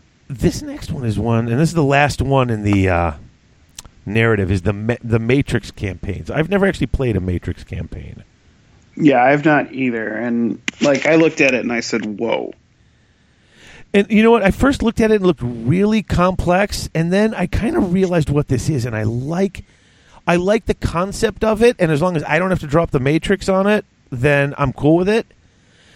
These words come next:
Speaker 1: Basically, think back to in eighth edition when you deployed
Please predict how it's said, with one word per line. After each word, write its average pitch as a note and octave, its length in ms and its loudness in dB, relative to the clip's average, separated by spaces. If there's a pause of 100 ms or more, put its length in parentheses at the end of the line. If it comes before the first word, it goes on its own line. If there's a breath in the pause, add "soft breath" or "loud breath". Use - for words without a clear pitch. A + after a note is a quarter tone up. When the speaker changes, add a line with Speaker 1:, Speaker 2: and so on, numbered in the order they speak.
(580 soft breath)
Speaker 1:
Basically, F3 760 0 (1120)
think A#3+ 260 -2
back F3+ 460 0 (100)
to D#3 260 2
in D#3+ 160 2
eighth D#3 200 0
edition B2 500 0
when B2 220 0
you B2+ 560 4
deployed A#2+ 680 0